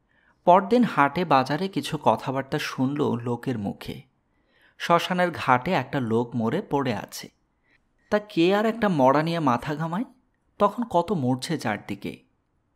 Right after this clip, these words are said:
ভেবে দেখলে খুনের জন্য তো মারতে যায়নি নফর, চোরের সাজা দিতে গিয়েছিল। কত মাথা ফাটাফাটি করেও লোকে বেঁচে থাকে,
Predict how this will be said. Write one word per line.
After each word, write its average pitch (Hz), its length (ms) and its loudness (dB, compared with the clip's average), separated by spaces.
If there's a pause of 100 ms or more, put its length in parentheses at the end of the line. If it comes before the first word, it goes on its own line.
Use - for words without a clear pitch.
(840)
ভেবে 170 340 2
দেখলে 170 580 2
খুনের 190 360 -2
জন্য 220 220 0
তো - 120 0
মারতে 143 380 -2
যায়নি 113 300 0
নফর, 98 420 -6 (560)
চোরের 202 280 2
সাজা 165 380 0
দিতে 139 240 -2
গিয়েছিল। 98 600 -6 (720)
কত 208 220 6
মাথা 156 340 2
ফাটাফাটি 147 540 -6
করেও 135 460 2
লোকে 135 260 0
বেঁচে 127 340 -2
থাকে, - 480 -12